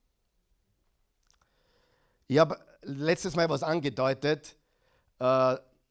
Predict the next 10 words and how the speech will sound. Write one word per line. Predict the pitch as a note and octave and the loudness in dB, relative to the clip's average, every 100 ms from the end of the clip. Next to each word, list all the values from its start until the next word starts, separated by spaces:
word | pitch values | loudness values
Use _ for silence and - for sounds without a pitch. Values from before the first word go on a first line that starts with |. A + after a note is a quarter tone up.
| _ _ | _ _
und | D3+ C#3 C3+ - - _ _ _ _ _ _ _ _ | -4 -2 -2 -6 -20 _ _ _ _ _ _ _ _
Folgendes | _ D3+ E3+ D3+ D3+ D3+ - | _ 0 2 2 -2 -4 -4
vom | - C#3 C#3 - | -4 -2 -2 -8
Historiker | D3+ C#3+ - E3 F3 F3 - E3 | -8 -8 -4 -2 0 -2 -4 -4
Will | B2+ D#3+ F3+ F3 A#2+ | -2 -2 -2 -4 -4
Durant | D3+ C#3+ D3+ C3+ G#2+ B2 | -2 0 -2 -4 -8 -12
habe | A2 | -12
ich | G#2+ | -10
das | A#2+ - | -10 -10
herausgelesen. | A2 A#2 A#2 B2 A2+ A2+ A#2+ | -8 -8 -10 -10 -8 -8 -10